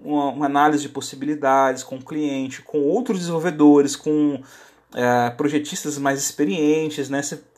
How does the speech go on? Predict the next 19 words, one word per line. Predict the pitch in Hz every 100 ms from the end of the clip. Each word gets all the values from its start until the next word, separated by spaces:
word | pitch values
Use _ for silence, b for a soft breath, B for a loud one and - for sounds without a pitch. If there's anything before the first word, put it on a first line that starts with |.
| -
conversa, | 220 160 160 160 147
você | 135 -
troca | 147 -
ideia, | 220 135 139
você | -
fala | - 139 143
de | 135
possibilidades, | - - 131 - 156 131 127
você | 143
analisa | 147 139 139 143 143 B
situações, | - - - - - 139 143 143 139 - B B B B
até | 190 190
você | 214 -
chegar | - 240
na | 220
mais | 220 220
adequada, | 208 240 196 156 139 123 120 _ _
certo? | - 123 123 - - b b b b b
E | 127 131 131 131 131 127 127 127 123 123 120